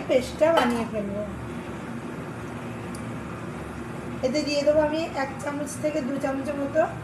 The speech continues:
সর্ষে। প্রথমে এর মধ্যে দিয়ে নেবো নুন, নুনটা দিয়ে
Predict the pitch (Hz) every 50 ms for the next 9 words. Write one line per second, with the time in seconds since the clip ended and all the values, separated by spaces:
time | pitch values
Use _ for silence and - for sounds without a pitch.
0 | - - - - - - - - - 302 311 320 - - - - 277 254 220 214
1 | 208 - - - - - - - - - - - - - - - - - - -
2 | - - _ _ _ _ _ _ - - - - - - - - - - 302 294
3 | 285 330 311 339 339 311 311 302 294 285 285 320 285 247 285 277 277 277 285 285
4 | 302 302 294 285 285 285 277 254 226 214 208 196 - - - - - - - -
5 | - - - - - - - - - - - - - - - - - - - -
6 | - - - - - - - - - - - - - - - - - - - -
7 | - 69 - - - - - - - - - - - - - - - - - -
8 | - - - - - - - - - - - 247 247 269 277 277 285 294 311 302
9 | - 302 285 277